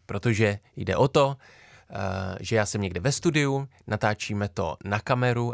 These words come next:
a vy jste doma, jste připojení na Zoom u počítače a třeba to máte i připojené do televize a sledujete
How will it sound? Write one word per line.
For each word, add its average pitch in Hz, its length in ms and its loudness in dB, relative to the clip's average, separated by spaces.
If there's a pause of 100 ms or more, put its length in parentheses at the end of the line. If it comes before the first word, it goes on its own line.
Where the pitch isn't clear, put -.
a 104 60 -2
vy 113 180 0
jste - 260 -6
doma, 147 520 0 (180)
jste - 180 -4
připojení 95 500 -2
na 92 140 2
Zoom 139 440 0 (320)
u 95 80 -8
počítače 127 640 -2 (440)
a 98 200 0
třeba 101 260 -4
to 101 100 -6
máte 95 220 -2
i 87 60 -6
připojené 85 420 -8
do 120 100 -4
televize 127 520 0 (240)
a - 80 -12
sledujete 139 840 0